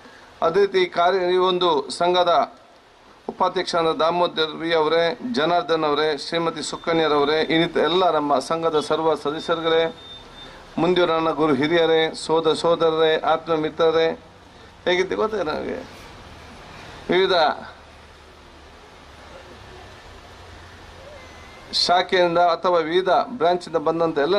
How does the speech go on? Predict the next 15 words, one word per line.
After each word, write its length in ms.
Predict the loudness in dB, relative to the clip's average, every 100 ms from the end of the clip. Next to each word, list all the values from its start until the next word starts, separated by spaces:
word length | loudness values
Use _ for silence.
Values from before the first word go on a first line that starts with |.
| 2
ನಮ್ಮ 140 | 2 0 0 -4
ಸಿಬ್ಬಂದಿ 360 | -6 -2 0 2
ವರ್ಗದವರೇ 500 | 2 2 2 2 4 2 2
ಹಾಗೂ 240 | 0 2 0 -2 -16 -20 -20 -20 -2
ಇನ್ನಿತರ 300 | 0 2 2 2
ಸನ್ಮಿತ್ರರೇ, 540 | 0 0 2 2 0 -2 -8 -20 -20 -20 -20 -20 -20 -2
ಬಹುಶಃ 260 | 0 2 0
ಹನ್ನೊಂದು 260 | 2 2 0
ಗಂಟೆಗೆ 280 | 0 0 0
ಅಂತೇಳಿ 280 | 0 -2 -2 -4
ಪುಂಡರೀಕ್ಷ 420 | -4 -4 -2 -2 0
ಮತ್ತು 180 | -2 0
ಭಾಸ್ಕರ್ 340 | 0 2 -2 0
ಪೆರೋ 180 | 2 2 2
ಹೇಳಿದರು. 400 | 0 -2 -4